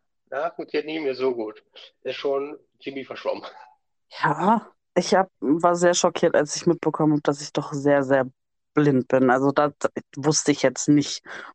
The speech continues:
Speaker 1: Ja, ich dachte mir auch, also eine neue Welt, durch die ich mich hier auf einmal bewege, ist mir persönlich ein bisschen zu groß hier. Ich will doch
Speaker 2: Ja.
Speaker 1: gerne meine alte Welt wieder haben. Da war es so,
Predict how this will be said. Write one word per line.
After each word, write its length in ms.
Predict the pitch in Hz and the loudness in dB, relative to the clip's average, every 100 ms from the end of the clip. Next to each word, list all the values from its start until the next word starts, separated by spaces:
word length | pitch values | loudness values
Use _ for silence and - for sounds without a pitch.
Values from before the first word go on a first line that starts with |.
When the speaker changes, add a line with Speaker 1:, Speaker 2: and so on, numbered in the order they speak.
| - _ _ _ _ - - - - _ - | -20 _ _ _ _ -20 -18 -18 -18 _ -18
Speaker 1:
Ja, 80 | 110 | -16
ich 140 | - | -10
dachte 180 | 107 131 | -10 -8
mir 160 | 113 127 | -8 -6
auch, 140 | 139 | -8
also 560 | 131 113 110 107 117 _ _ _ _ - | -10 -8 -6 -6 -8 _ _ _ _ -12
eine 140 | 120 | -8
neue 320 | 117 120 120 | -4 -4 -4
Welt, 340 | 123 139 135 - | -2 -2 -4 -10
durch 120 | 131 - | -12 -8
die 140 | 123 | -8
ich 140 | 127 | -8
mich 160 | 135 123 | -10 -4
hier 140 | 135 | -4
auf 100 | 123 | -2
einmal 200 | 131 127 | -4 -4
bewege, 640 | 127 110 113 143 180 240 - _ _ _ _ _ _ - | -8 -6 -6 -2 -2 -4 -8 _ _ _ _ _ _ -4
ist 200 | - 151 | -4 0
mir 260 | 147 139 131 | 2 2 2
persönlich 300 | 131 131 139 | -2 0 0
ein 40 | 135 | -2
bisschen 220 | 135 127 | -8 -6
zu 100 | 117 | -6
groß 260 | 113 113 113 | -6 -6 -8
hier. 180 | 98 - _ _ - | -12 -12 _ _ -12
Ich 160 | 127 127 | -8 0
will 140 | 180 | 4
doch 120 | 208 | 6
Speaker 2:
Ja. 100 | 214 | 6
Speaker 1:
gerne 280 | 214 208 120 | 4 2 -2
meine 200 | 113 113 | -2 -2
alte 240 | 117 - | -4 -4
Welt 200 | 117 117 | -6 -6
wieder 160 | 110 107 | -2 -2
haben. 300 | 104 104 107 _ _ _ - | -2 -4 -10 _ _ _ -2
Da 100 | 117 | 0
war 160 | 110 113 | 0 4
es 80 | - | 2
so, 260 | 120 113 | 2 -4